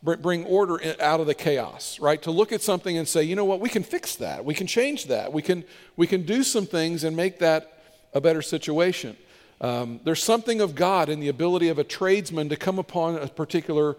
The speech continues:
thing and say, "You know what? I've got skills to fix that." A plumber, an electrician, or a carpenter who, who happens on something and they bring their, their, their wonderful skills, their framing work to bear,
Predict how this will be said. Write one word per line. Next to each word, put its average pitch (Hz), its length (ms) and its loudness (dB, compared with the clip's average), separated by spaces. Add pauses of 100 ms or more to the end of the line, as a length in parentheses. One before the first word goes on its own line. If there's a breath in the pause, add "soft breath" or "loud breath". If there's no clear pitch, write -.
(300 loud breath)
thing 160 440 0
and 151 200 -4
say, 160 140 0
"You 156 100 0
know 156 100 0
what? 160 260 2
I've 165 140 -2
got 170 240 0
skills 170 580 2
to 170 100 -4
fix - 320 -6
that." - 420 -10 (560 soft breath)
A 120 60 -2
plumber, 190 500 0 (180)
an 123 200 -2
electrician, 185 680 -2
or 139 120 0
a 123 40 -2
carpenter 196 540 -2
who, 135 220 -4 (300 loud breath)
who 135 100 -2
happens 151 400 -2
on 165 120 0
something 165 380 -4
and 151 100 -2
they 131 60 0
bring 147 320 -4
their, 135 180 -2
their, 127 220 -4
their 123 260 -2
wonderful 160 480 -2
skills, 170 580 0
their 127 140 -2
framing 170 460 -2
work 156 340 -2 (280 loud breath)
to 160 100 0
bear, 160 400 4